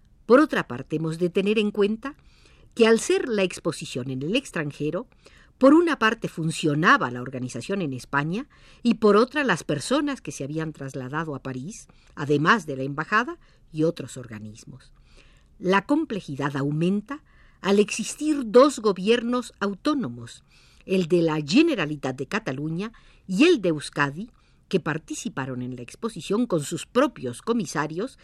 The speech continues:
y su correspondiente organización.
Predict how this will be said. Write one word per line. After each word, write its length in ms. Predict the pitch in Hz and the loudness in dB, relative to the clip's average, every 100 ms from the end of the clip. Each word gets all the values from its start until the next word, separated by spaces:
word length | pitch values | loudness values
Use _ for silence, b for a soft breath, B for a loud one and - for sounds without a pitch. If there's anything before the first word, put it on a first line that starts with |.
| B B B | B B B
y 100 | 202 | -4
su 260 | - 302 | -2 -2
correspondiente 920 | - 170 156 - 135 143 180 302 320 190 | -2 -2 -4 -6 -8 -4 0 0 0 -2
organización. 840 | 143 123 127 98 - - 95 - | -4 -6 -8 -10 -14 -14 -16 -20